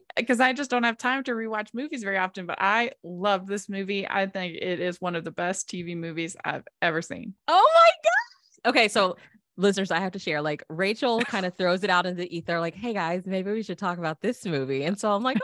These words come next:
Speaker 1: "Okay."
Speaker 2: <laughs>
Speaker 1: So I watch it and I immediately text you and I was like, "Okay, you're right. It's great." And then, like, I hop, hop on Twitter this morning and it's like, "I'm watching it for the third time." I'm like, "Oh my
Speaker 2: <laughs>
Speaker 1: God."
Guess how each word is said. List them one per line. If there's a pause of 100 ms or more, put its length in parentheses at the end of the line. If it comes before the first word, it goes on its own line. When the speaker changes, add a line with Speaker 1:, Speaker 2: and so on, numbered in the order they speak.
Speaker 1:
"Okay."
Speaker 2:
<laughs> (380)
Speaker 1:
So
I
watch
it
and
I
immediately
text
you
and
I
was
like,
"Okay,
you're
right.
It's
great."
And
then,
like,
I
hop, (100)
hop
on
Twitter
this
morning
and
it's
like,
"I'm
watching
it
for
the
third
time."
I'm
like,
"Oh
my (100)
Speaker 2:
<laughs>
Speaker 1:
God."